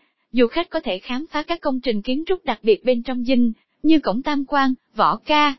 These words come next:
chính điện. Dinh Thầy Thím là một điểm đến không chỉ mang đến những trải nghiệm tâm linh, mà còn là một điểm đến du lịch hấp dẫn tại Bình Thuận. Tổng kết, nếu bạn là người đam mê biển,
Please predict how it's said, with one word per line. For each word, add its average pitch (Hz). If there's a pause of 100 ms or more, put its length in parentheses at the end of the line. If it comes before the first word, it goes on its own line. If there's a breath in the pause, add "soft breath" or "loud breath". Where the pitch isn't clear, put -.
(140)
chính 330
điện. 170 (400)
Dinh 277
Thầy 220
Thím 262
là 320
một 202
điểm 190
đến 254
không 262
chỉ 196
mang 233
đến 262
những 226
trải 202
nghiệm 185
tâm 262
linh, 247 (300)
mà 254
còn 247
là 240
một 214
điểm 190
đến 226
du 220
lịch 208
hấp -
dẫn 220
tại 180
Bình 185
Thuận. 165 (600)
Tổng 190
kết, 320
nếu 277
bạn 180
là 208
người 202
đam 254
mê 254
biển, 208